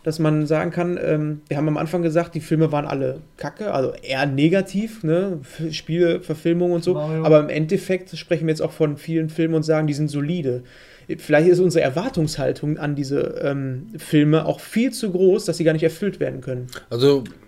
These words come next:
Speaker 3: um das zum Beispiel, Max Payne habe ich vorhin abgerissen, ist scheißegal, Max Payne interessiert dir keine Sau.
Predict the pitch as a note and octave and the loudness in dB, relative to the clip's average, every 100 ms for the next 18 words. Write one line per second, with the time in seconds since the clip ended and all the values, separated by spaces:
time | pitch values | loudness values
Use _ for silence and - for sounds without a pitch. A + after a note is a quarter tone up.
0 | - - C#3 C3 C3 B2 - A2 B2+ - | -20 -8 -2 0 0 -4 -8 -4 -2 -2
1 | C3 B2+ C3 C3+ C3 B2 G2 F#2+ A2 - | -2 0 0 2 2 2 -2 -6 -6 -2
2 | C3+ C3 B2 - G#2+ G2 - A2+ A#2 A#2 | 0 0 0 -4 -4 -4 -4 -4 -4 -4
3 | G#2 - - - F#2 F2 E2+ F2 - G#2+ | -8 -10 -12 -8 -6 -4 -6 -6 -10 -10
4 | G2 F#2 G2+ G#2 F#2+ - F#2+ D#2+ D2 | -8 -10 -14 -12 -10 -8 -6 -6 -10